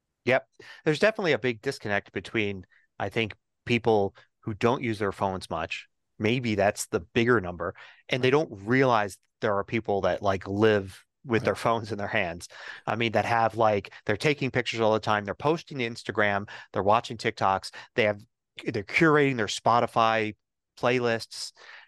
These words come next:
Speaker 1: They've got, uh, you know, all, all these different apps. They're, they, they,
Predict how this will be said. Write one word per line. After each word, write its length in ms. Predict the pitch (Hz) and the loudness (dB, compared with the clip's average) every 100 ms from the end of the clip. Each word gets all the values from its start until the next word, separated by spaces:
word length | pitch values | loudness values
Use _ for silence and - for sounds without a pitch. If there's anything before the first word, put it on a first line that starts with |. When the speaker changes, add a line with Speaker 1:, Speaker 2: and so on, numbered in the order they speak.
| - | -8
Speaker 1:
They've 400 | 113 113 107 107 | 0 2 0 0
got, 400 | 113 110 104 - - | 0 2 0 -6 -8
uh, 300 | 101 98 98 | -6 -4 -2
you 160 | 131 | 0
know, 180 | 113 95 | 2 2
all, 380 | 95 123 135 123 | 4 4 4 0
all 280 | 107 110 143 | 0 0 0
these 200 | 143 117 | -2 -4
different 320 | 135 139 - | -4 -4 -4
apps. 440 | 104 101 104 - | -4 -4 -2 -2
They're, 180 | - 110 - 123 | 0 0 -2 -4
they, 280 | 117 110 - | 0 0 0
they, 360 | 113 104 104 | 0 0 -4